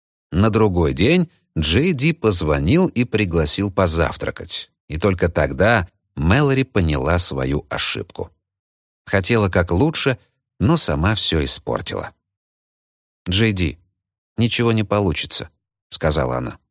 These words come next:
«Почему?» «Потому что не получится. Прости, я не хотела вводить тебя в заблуждение». Джей Ди бросил трубку. А как иначе?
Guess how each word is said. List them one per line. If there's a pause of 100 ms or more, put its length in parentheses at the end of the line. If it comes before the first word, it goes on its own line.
(520)
«Почему?» (640)
«Потому
что
не
получится. (440)
Прости,
я
не
хотела
вводить
тебя
в
заблуждение». (1080)
Джей
Ди (220)
бросил
трубку. (560)
А
как
иначе?